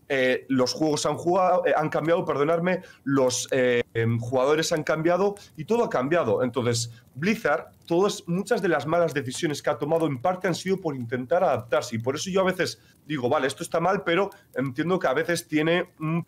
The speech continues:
fondo de, de ser de esa decisión, ¿vale? Entonces, aún así, creo que hay que buscar un equilibrio. Yo creo que la clave siempre está en los grises, ni mucho ni poco, ¿vale? Entonces hay que intentar recuperar eso,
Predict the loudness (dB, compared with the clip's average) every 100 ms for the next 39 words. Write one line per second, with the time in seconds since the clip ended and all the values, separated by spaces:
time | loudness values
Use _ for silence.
0 | -4 0 0 2 2 2 0 0 -4 0
1 | 0 0 0 0 0 -4 -2 -2 0 0
2 | 0 -2 -6 -20 _ _ -4 -2 -2 -2
3 | 0 0 0 0 -2 -10 _ -20 _ _
4 | _ -8 -2 0 0 -2 -2 -4 -4 -4
5 | -2 -2 -2 -2 -2 0 0 0 0 -2
6 | 0 -2 -2 -2 -2 -2 -6 -8 -4 -2
7 | -2 -2 -6 -4 -4 -2 0 2 0 0
8 | 0 0 0 0 -2 0 0 0 -2 -6
9 | -20 -6 -4 -2 -4 -4 -2 -2 0 0
10 | -2 -2 0 2 2 0 0 -2